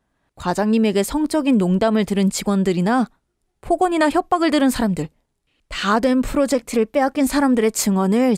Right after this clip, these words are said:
차곡차곡 모아두고 있었습니다. 아니, 그런 걸 대체 왜 모아두는데요? 그거 다 사생활 침해예요! 네?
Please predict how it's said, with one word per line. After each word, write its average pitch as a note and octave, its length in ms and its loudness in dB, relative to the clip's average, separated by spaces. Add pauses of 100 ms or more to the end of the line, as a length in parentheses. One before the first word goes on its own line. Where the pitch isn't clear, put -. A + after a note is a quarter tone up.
차곡차곡 C#4 680 -2
모아두고 G#3+ 420 0
있었습니다. G3+ 760 0 (640)
아니, B3+ 420 2 (540)
그런 F4 300 0
걸 F#4 120 2
대체 D#4+ 320 0
왜 A#3 260 2
모아두는데요? A#3+ 880 2 (640)
그거 F#4 280 2
다 G4 100 2
사생활 B4+ 500 2
침해예요! E4+ 1000 2 (800)
네? A3+ 220 2